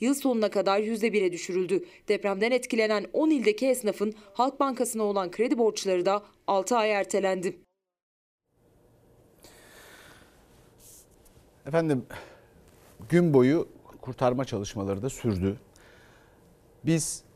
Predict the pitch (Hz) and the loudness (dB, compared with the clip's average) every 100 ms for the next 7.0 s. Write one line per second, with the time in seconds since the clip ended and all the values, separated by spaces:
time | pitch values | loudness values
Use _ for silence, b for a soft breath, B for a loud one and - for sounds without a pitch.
0 | _ 151 151 - 143 135 131 131 147 - | _ 4 4 6 2 6 4 4 2 0
1 | - 147 - 175 - 147 - - _ _ | -4 -4 -2 -6 0 0 0 -20 _ _
2 | _ 135 127 - 139 - - - - 123 | _ -2 -2 4 2 2 -2 0 2 2
3 | 113 104 117 120 123 117 107 113 101 98 | 4 2 0 -2 -6 -2 -2 2 2 0
4 | 90 87 123 - 147 - 160 - - b | -4 -6 -4 -4 0 0 -2 -6 -20 b
5 | b b b 131 143 135 127 147 143 117 | b b b -4 -2 0 4 4 6 0
6 | 101 - 107 90 90 85 104 95 85 110 | -2 -6 -4 -2 -4 -4 -4 -2 -2 -4